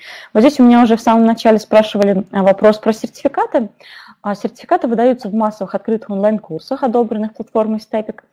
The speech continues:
Они выдаются, если вы достигли определённого уровня баллов, которые устанавливает преподаватель. То есть каждый преподаватель и каждое высшее учебное заведение, которое у нас курс со-, создаёт,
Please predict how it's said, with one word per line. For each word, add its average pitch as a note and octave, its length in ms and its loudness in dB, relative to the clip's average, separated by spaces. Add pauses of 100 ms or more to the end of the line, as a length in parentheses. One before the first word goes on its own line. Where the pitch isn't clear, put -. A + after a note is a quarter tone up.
(260)
Они D4 140 2
выдаются, C4 460 0
если B3 300 -4
вы G#3 260 -2
достигли A#3+ 520 -4
определённого G#3+ 580 -4
уровня G3 380 -2
баллов, A#3+ 400 -4
которые C#4 300 -4
устанавливает G#3+ 520 -6
преподаватель. F#3+ 640 -10
То - 480 -20
есть - 80 -18
каждый A#3+ 260 4
преподаватель A3 600 4
и G#3+ 40 0
каждое G3 340 0
высшее G3+ 260 0
учебное F#3+ 320 0
заведение, G#3 460 2
которое G3 280 -2
у G3 40 0
нас G3+ 100 -2
курс - 240 -2
со-, - 200 -18
создаёт, E3+ 720 -2